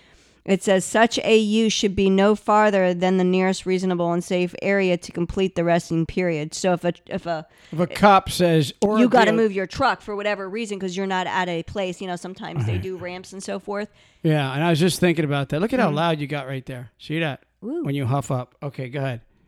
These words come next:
Speaker 2: Go ahead.
Speaker 1: Travel to home after working off-site, as long as the driver's home is not in the direction the current or next dispatch, is also explicitly allowed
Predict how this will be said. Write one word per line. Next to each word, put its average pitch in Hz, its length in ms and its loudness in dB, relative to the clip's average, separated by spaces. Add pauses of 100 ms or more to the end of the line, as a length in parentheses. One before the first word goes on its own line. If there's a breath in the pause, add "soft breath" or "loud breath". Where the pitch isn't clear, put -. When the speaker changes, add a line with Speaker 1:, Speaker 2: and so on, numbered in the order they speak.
(380)
Speaker 2:
Go 170 80 4
ahead. 151 260 6 (360 soft breath)
Speaker 1:
Travel 247 420 4
to 262 260 0
home 233 360 0
after 202 420 -2
working 190 480 -4 (160)
off-site, 175 640 0 (100)
as 175 160 -2
long 196 240 0
as 226 100 -2
the 220 120 0
driver's 190 460 0
home 190 220 0
is 180 140 -6
not 185 300 0
in 196 120 -2
the 190 80 0
direction 185 440 -2
the 170 80 -2
current 190 400 -4
or 170 160 0
next 170 240 0
dispatch, 160 560 -4
is 160 140 -8 (120)
also 208 520 2 (180)
explicitly 208 880 -4
allowed 170 680 2